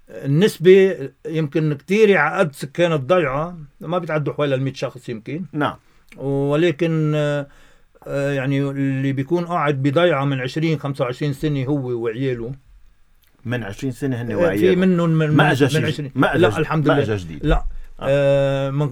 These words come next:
Speaker 1: من عشر سنين لهلأ
Speaker 2: صار
Speaker 1: ما أجا.
Speaker 2: عندهم مصالح بالضيعة ولا لا؟ عندهم
Speaker 1: لا،
Speaker 2: مصالح
Speaker 1: لا،
Speaker 2: لا؟
Speaker 1: لا، لا، لا.
Speaker 2: يعني أنت ماشي بالقانون معه.
Speaker 1: ما في مصالح.
Speaker 2: نعم.
Speaker 1: ونحن المناطق اللي عنا كلها ما فيها هال-، ال-، مثل المدن ومثل، آه، غير محلات،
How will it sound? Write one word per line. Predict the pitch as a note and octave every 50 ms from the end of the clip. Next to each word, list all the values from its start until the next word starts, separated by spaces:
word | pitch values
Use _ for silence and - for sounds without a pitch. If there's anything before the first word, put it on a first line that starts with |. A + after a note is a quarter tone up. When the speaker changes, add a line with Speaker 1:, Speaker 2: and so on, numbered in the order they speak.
| C#3 -
Speaker 1:
من | C#3 C#3+ D3+ D3+ D3
عشر | C#3 C3 D#3 D3+ - E3 D#3
سنين | C#3+ - D3+ E3 F3 D#3+ D3+ C#3
لهلأ | C#3 B2+ C#3 D3+ D#3+ D#3+ E3
Speaker 2:
صار | D3 C#3+ C#3 B2
Speaker 1:
ما | A2+
أجا. | G#2+ B2
Speaker 2:
عندهم | C3+ D3+ B2+ A#2+ A#2
مصالح | A2+ A2+ A2 - B2+ B2 A#2+ A2 - -
بالضيعة | G2+ E2+ E2+ G2+ G2+ G#2 G#2+ A2+ C3+ D3 C#3+ - - - -
ولا | G#2 G#2+ G#2+ G#2
لا؟ | F#2+ F#2+ - - - - - - - - - - - - - - - - _ _ _ - - - -
عندهم | G#2+ D3 D#3 C#3+ C#3 B2+
Speaker 1:
لا، | A2+
Speaker 2:
مصالح | D#3+ F3 - - D3 C#3 C#3 D3+
Speaker 1:
لا، | D#3 C#3+ C#3+
Speaker 2:
لا؟ | C#3 C3+ B2 B2
Speaker 1:
لا، |
لا، | A#2+ A2+ A2
لا. | A#2 G#2+ - - -
Speaker 2:
يعني | A2+ G#2 G#2+ A2+ A#2 D#3
أنت | E3+ D#3+ - F3
ماشي | D#3+ C#3 D3+ E3+ D#3 - D#3
بالقانون | C3 C3+ - A2+ B2+ C3+ D3 D3+ C#3 A2
معه. | F#2+ D#2 C#2+ D2 - -
Speaker 1:
ما | D3+ D3 D3 D#3
في | D3+ - D#3 D3
مصالح. | C#3+ C#3 C3+ - C#3 C#3 C#3+ D#3+ E3+ E3+ - -
Speaker 2:
نعم. | - A#2 G#2 C#3
Speaker 1:
ونحن | D3+ E3 D#3 - D#3
المناطق | D3 C#3+ C#3 C3 C3 C3 B2+ B2+ C3+ C#3 C#3+ D#3 D#3+ C#3+ C#3+ C#3
اللي | C3 C3 C3 B2
عنا | B2 D3 D3+ C#3 B2+
كلها | - D3+ C#3 C3+ C3
ما | B2+ C3
فيها | - - D3+ C#3+ C3
هال-، | C3 C#3 C3+ B2+ A#2+ A#2 - - - - - - - -
ال-، | - C3+ B2+ B2 B2+ B2 B2 C3+
مثل | C#3+ C#3 - C#3
المدن | C3 B2 B2 B2 C3 C#3+ C#3+ D3 C#3 C#3 C3+
ومثل، | B2+ B2+ A#2+ - C3 B2+ B2 A#2+ A#2 A#2 A2+ A2+ A2 A2+ B2 - _ _ _ _ _ - -
آه، | - A#2+ A#2+ A#2+ A#2 A#2 A#2 A#2 A#2 A2+ A#2 A2+ G#2+ A2 A2+
غير | A2+ C3 C#3 C#3 C3+
محلات، | C3+ A#2 - - B2 B2+ B2+ C3+ C3+ C3 C3